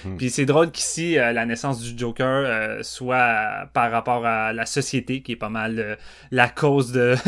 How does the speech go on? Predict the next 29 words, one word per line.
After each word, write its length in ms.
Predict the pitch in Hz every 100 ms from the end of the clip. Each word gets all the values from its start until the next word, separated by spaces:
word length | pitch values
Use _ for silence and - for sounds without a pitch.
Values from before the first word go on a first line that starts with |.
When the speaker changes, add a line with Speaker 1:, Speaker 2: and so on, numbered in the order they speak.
| 180
Speaker 2:
<laughs> 240 | - - -
de, 720 | 127 123 120 117 113 110 110 - - - -
de 220 | 139 127
son, 520 | 120 143 123 120 120 113
euh, 140 | 113 123
évolution 680 | 135 139 139 131 - 151 143
vers 220 | 123 -
ça. 240 | - 165 - - - -
Speaker 1:
Ben, 220 | 104 107
sa, 180 | 131 127
sa 140 | - 123
Speaker 2:
Et 20 |
Speaker 1:
meilleure 240 | 127 180 175
naissance, 540 | 110 98 - 120 120
c'est 160 | - 87
la 180 | 87
non-naissance 1120 | 87 87 90 95 95 90 82 - 90 90 87 -
dans, 360 | 78 73 71
euh, 240 | 65 60 67
le 80 | 76
film 240 | 90 82
de 80 | 78
Nolan, 380 | 78 78 78 76
Speaker 2:
De, 100 | -
Speaker 1:
je 80 | -
trouve, 240 | 90 90
Speaker 2:
de 60 | 175
Speaker 1:
là, 40 |
tu 140 | 170